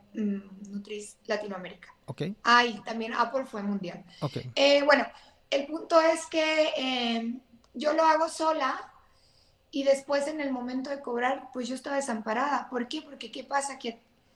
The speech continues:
Speaker 1: a ti te ven como un modelo y la neta es que a los modelos nos ven como tontos.
Speaker 2: Ok.
Speaker 1: Consideran que todos estamos tontos y huecos.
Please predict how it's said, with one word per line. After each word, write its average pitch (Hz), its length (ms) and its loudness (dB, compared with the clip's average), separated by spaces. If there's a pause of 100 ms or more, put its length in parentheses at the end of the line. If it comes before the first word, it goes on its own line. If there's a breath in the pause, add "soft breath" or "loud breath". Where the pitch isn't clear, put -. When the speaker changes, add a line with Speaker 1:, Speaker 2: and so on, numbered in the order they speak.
(140)
Speaker 1:
a 240 80 -10
ti 240 100 -6
te 302 120 -4
ven 320 160 0
como 320 180 -2
un 254 100 2
modelo 247 460 0
y 226 160 -4
la 220 160 4
neta 226 260 0
es 320 80 -8
que 320 80 -4
a 311 40 2
los 302 100 -2
modelos 226 300 -2
nos 247 160 -2
ven 208 160 -4
como 240 260 -6
tontos. - 600 0
Speaker 2:
Ok. 156 160 0 (840)
Speaker 1:
Consideran 254 380 2
que 269 100 -4
todos 254 200 2
estamos 226 380 -4
tontos 233 360 0
y 208 40 -4
huecos. 208 500 0